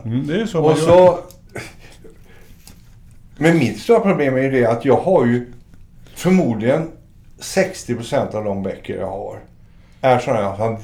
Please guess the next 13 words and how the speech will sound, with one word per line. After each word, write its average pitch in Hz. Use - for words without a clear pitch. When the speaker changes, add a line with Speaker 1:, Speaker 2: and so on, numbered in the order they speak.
Speaker 2:
vet 156
att 120
jag 123
vill 107
och 98
måste 107
läsa, 113
men 110
som 92
jag 92
inte 98
har 101
läst. 120